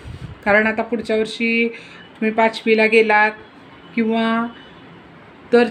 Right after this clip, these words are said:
त्यावेळेला किंवा पहिली ते चौथीपर्यंतसुद्धा कुणी म-, माहिती विचारली तर आपल्याला आपली स्वतःची माहिती ही इंग्लिशमध्ये सांगता आली पाहिजे.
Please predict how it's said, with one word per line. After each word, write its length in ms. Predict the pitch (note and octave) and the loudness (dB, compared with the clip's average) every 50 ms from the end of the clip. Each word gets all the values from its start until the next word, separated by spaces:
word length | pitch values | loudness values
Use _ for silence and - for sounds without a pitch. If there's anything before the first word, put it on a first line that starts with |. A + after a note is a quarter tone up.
| - | 0
त्यावेळेला 560 | A#3+ A#3 A3+ A3+ A3 A3 A3 G#3+ G#3+ G#3 F#3+ F3+ F3 E3+ - - - - - - | 0 2 2 2 2 2 0 0 0 -2 -4 -4 -6 -10 -14 -16 -18 -18 -14 -10
किंवा 220 | A#3 G#3 A3 A3+ A3+ | -4 -2 0 0 0
पहिली 380 | A3+ A#3+ A#3+ A#3+ A3+ G#3+ G#3+ G#3+ - | 2 0 0 0 0 -2 -6 -6 -6
ते 60 | A#3+ | -8
चौथीपर्यंतसुद्धा 1080 | A#3 - C4 B3 A#3 - B3 A#3 A#3+ A#3 A#3+ A#3+ A#3 A#3 B3 A#3 - B3+ G#3+ G3+ G3+ G3 | -4 -4 -4 -4 -4 -6 -6 -4 -2 -2 -2 -2 -2 -4 -4 -8 -8 -10 -10 -8 -8 -8
कुणी 360 | F3+ - - A#3+ A#3 A#3+ B3+ C4+ C#4+ C4+ | -8 -8 -8 -4 -2 -2 0 -2 -2 -4
म-, 360 | B3 A#3+ B3 B3 A#3+ A#3+ A#3+ A#3 | -4 -4 -2 -2 -2 -4 -4 -4
माहिती 360 | A#3+ B3 B3 A#3 - C#4+ C#4+ | -4 -4 -4 -4 0 0 2
विचारली 560 | C#4+ C#4+ C#4 - C4 B3 A#3+ A#3+ A#3+ A#3+ B3 A3+ - | 2 2 0 2 2 4 4 2 2 0 -4 -4 -4
तर 80 | A3 G#3+ | -6 -4
आपल्याला 480 | G#3 G#3+ G#3 - G#3+ G#3 G#3 G#3 G#3 G#3 | -4 -4 -4 -4 -4 -4 -4 -2 0 0
आपली 400 | G#3 G#3+ G#3+ - A3 G3+ A3 A3 | 0 0 -2 -4 -12 -10 -10 -10
स्वतःची 580 | A3 A#3+ A3 A3 - G3 F#3+ F#3+ F#3 - - G#3 | -6 -8 -8 -6 -6 -6 -6 -6 -8 -8 -10 -10
माहिती 380 | G#3+ G3+ G3 F#3+ - F#3+ F#3+ | -10 -10 -10 -12 -12 -10 -10
ही 160 | F3 F#3+ G#3+ | -8 -8 -8
इंग्लिशमध्ये 680 | A3 A3 A3 G3+ G3 G3 - - - F#3+ F3+ F3 F#3+ G3 | -6 -6 -6 -6 -8 -10 -10 -10 -10 -10 -8 -8 -8 -8
सांगता 560 | - - G#3 G3+ F#3 E3+ - G3 G3+ A#3+ C#4 C#4+ - - - - - - - - - A3+ | -6 -8 -8 -8 -8 -12 -8 -4 -4 -4 -4 -4 -8 -16 -20 -20 -20 -20 -20 -10 -4 0
आली 180 | A#3+ B3+ D4 C#4+ | 2 4 4 4
पाहिजे. 480 | C#4+ C#4 B3+ G#3+ G#3+ F#3+ D#3+ E3 D3+ | 2 0 -2 -2 -2 -6 -8 -8 -10